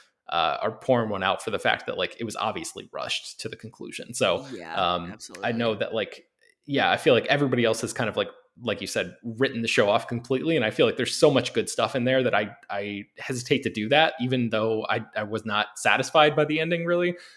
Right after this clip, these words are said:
Speaker 1: Um, I was satisfied more than a lot of other people, I guess. But, uh,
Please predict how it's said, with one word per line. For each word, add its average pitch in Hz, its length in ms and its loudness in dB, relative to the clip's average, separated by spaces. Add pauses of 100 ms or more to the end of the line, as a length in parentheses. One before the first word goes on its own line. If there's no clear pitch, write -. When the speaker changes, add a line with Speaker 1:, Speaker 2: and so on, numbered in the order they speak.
(140)
Speaker 1:
Um, 107 440 -4 (1120)
I - 80 -6
was 123 120 -2
satisfied 147 640 8 (200)
more 120 320 0
than 110 120 -4
a - 20 -6
lot 92 180 -2
of - 80 -8
other - 140 -8
people, - 280 -10
I - 60 -8
guess. - 220 -10
But, - 260 -4
uh, 92 220 0